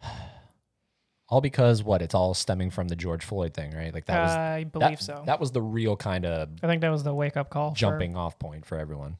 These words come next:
Speaker 1: It was
Speaker 2: Mm-hmm.
Speaker 1: like, "All right, fuck police." It was like that, uh, N W A song, "Fuck the police."
Speaker 2: Mm-hmm.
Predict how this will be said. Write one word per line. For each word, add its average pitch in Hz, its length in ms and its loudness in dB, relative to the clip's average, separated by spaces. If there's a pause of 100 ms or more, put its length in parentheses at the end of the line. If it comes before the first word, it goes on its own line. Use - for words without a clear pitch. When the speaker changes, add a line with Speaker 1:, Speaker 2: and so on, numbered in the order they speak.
(100)
Speaker 1:
It 160 100 -2
was 85 120 2
Speaker 2:
Mm-hmm. 165 80 4
Speaker 1:
like, 80 160 -2
"All 87 80 2
right, 78 160 -4
fuck - 240 0
police." 78 380 -4 (580)
It 101 100 -8
was 87 140 -4
like 82 180 -4
that, 82 180 -2
uh, 80 260 -4 (100)
N 98 160 -2
W 85 320 -2
A 80 100 -2
song, 80 260 -6
"Fuck - 220 -6
the 87 80 -8
police." 80 360 -8
Speaker 2:
Mm-hmm. 160 320 -2